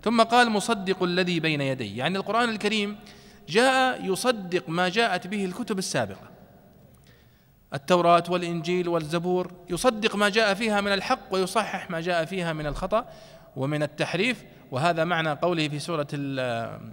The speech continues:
المائدة الذي تقدم معنا: "ومهيمنا عليه". الهيمنة، هيمنة القرآن على ما قبله،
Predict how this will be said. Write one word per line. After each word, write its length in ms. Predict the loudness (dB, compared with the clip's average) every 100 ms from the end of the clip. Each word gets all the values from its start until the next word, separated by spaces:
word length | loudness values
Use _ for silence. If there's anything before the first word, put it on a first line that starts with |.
| -10
المائدة 460 | -6 -4 -2 -2 -2
الذي 240 | -4 -4
تقدم 360 | -6 -6 -4 -2
معنا: 420 | -2 -2 -2 -2
"ومهيمنا 800 | -2 0 2 0 0 0 -2 -4 -10 -20 -20 -20 -18 -4
عليه". 340 | -2 0 -2
الهيمنة، 460 | -2 -2 -2 0 0
هيمنة 420 | 0 0 0 -2 -4
القرآن 440 | -4 -2 0 0
على 200 | 0 0
ما 120 | 0
قبله، 340 | -2 -2 -4